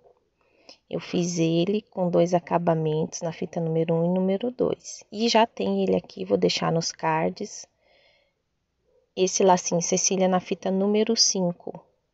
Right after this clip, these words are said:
Ó, vou mostrar pra vocês a delicadeza que fica pequenininho, né? Vou deixar na descrição também o passo a passo dele, tá bom?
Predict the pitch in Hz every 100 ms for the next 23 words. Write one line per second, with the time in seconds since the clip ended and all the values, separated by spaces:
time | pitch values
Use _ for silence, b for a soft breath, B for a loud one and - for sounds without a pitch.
0 | _ _ _ _ _ _ _ _ _ -
1 | 151 160 165 175 - 175 165 160 170 -
2 | - 170 175 202 185 165 165 175 175 170
3 | 160 170 - - 175 - - - 170 160
4 | 160 151 156 165 233 311 _ 160 160 196
5 | 269 _ _ _ _ _ _ _ _ _
6 | _ _ _ _ _ _ _ _ _ _
7 | 180 180 185 196 190 185 180 180 - 185
8 | - 180 175 202 220 185 180 165 - -
9 | 180 - 208 208 175 170 - 165 185